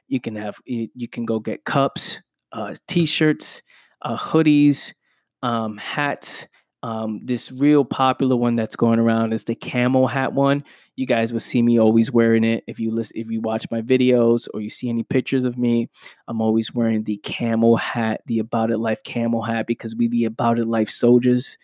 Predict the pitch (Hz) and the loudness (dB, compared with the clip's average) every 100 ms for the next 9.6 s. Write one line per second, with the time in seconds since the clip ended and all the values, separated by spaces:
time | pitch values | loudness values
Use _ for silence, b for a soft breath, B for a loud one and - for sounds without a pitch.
0 | b b b b _ 113 110 104 107 113 | b b b b _ -4 -4 -4 -2 -2
1 | 110 107 117 110 110 110 104 - 110 123 | -2 0 0 0 0 0 0 0 2 2
2 | 135 123 110 107 101 104 139 151 131 - | 2 0 0 0 0 0 4 4 4 4
3 | 127 123 123 127 - B B _ 120 101 | 2 4 4 2 0 B B _ -6 -4
4 | - 147 156 127 120 117 - 123 117 120 | 0 2 2 2 0 0 2 4 4 0
5 | 123 123 117 - 110 104 - 123 113 113 | -2 -8 -8 -8 -8 -10 -8 -6 -6 -8
6 | - 156 156 151 - 127 117 113 107 - | -2 0 0 -4 -16 -18 -10 -8 -8 -8
7 | 110 117 95 113 110 - 107 107 - - | -8 -6 -8 -8 -8 -8 -10 -10 -12 -16
8 | 110 98 117 B B B B - 117 - | -14 -16 -20 B B B B -6 -6 0
9 | 120 120 - 143 139 139 | 2 2 0 2 2 2